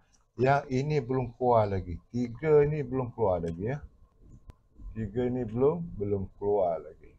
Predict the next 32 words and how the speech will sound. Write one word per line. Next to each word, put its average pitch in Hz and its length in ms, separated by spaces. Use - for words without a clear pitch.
So, 139 400
banyak 120 400
lagi, 107 560
uh, 87 480
sebab - 400
tu - 160
saya 95 160
kata, 123 400
uh, 87 520
market 104 400
ini 117 240
memang 101 480
menuju 87 320
ke - 80
atas. 85 480
Ini 123 160
dua 123 240
dua 147 160
lapan 113 200
satu 107 400
adalah 95 320
minima 104 720
requirement. 90 640
So, - 160
nanti 123 640
dia 107 160
akan - 320
settlekan 98 880
iaitu 87 320
satu, 95 720
dua, 92 480
tiga, 92 480